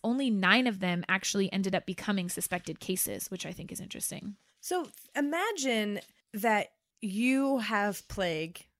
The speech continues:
Speaker 2: in just you, listener, you, Aaron.
Speaker 1: Yeah.
Speaker 2: And how many people do you come in contact with? And if you have pneumonic plague, over the course of twenty-four hours of a normal, let's say, work day, how many people, because we, you know,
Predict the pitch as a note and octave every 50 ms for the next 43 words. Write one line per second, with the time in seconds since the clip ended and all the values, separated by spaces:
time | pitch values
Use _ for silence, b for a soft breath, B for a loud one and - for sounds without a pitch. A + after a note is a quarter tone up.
0 | _ - G3+ G3+ G3 F#3+ F#3+ F#3+ F#3 F#3 F3+ F3+ F3 F3 F3 F3 - _ _ -
1 | F#3+ G#3 B3 - - - G3 F#3 G#3 A#3 A#3+ B3 B3 A3+ G3+ G3 - - G3+ F#3+
2 | F#3 F#3 F3+ F#3 G3+ F#3+ - _ _ _ - F#3 F3 F#3 G3+ G3 G3+ - F#3 F#3
3 | F3 E3 E3 E3 E3+ G3 G#3 - - A3 A3+ F#3 G3+ G#3+ G3+ - _ _ _ _
4 | - B3 B3+ B3 A3+ D#4+ E4+ G4 G#4+ G4+ D#4+ - - D4 D#4 D4+ - A3+ G#3 G3
5 | E3+ G3 G#3 G3 F#3 F#3 A3 A#3+ A#3+ A3 - - A3+ A3 G3+ G3+ - - A#3 A#3
6 | A#3+ A#3+ - G#3 F3+ - F3 D#3+ - - G3+ G#3+ - - G#3+ - C#4 D4+ E4+ C4
7 | C4 C#4 C#4 A#3+ A3 G3+ G3 G3+ G3 - - G3+ F3 D#3 D3+ - - G#3+ G#3+ G#3
8 | A#3 G#3+ A3 - - C#4+ D4+ D4 - E4 C#4 - - - - A#3+ A#3+ B3+ B3+ -
9 | C#4+ D4 - - F#3 F#3 F3+ F3+ F3 F3+ F3 F3 - - E3+ E3+ F3 F3 F3 F3+
10 | F#3 G3 G#3 G#3+ A3 A3+ A3+ G3+ F#3+ - - G3 G3 - - G#3 G3 F#3 F3 F3
11 | G3+ G#3 G#3+ G#3+ - - - A3+ G#3 F3 D#3 D#3 D#3+ E3+ - B B B B B
12 | B B A#3 B3+ D4+ F4 F4+ D#4+ - - A3+ G#3+ - G#3+ G#3 G3 F#3+ F#3 - F#3+
13 | F#3+ - F#3+ E3 D3+ - - F3+ D#3+ E3 D#3+ E3+ G3 F#3 E3+ D#3 F3 - F3 F3
14 | F3 D#3+ D3+ C#3+ D3 - -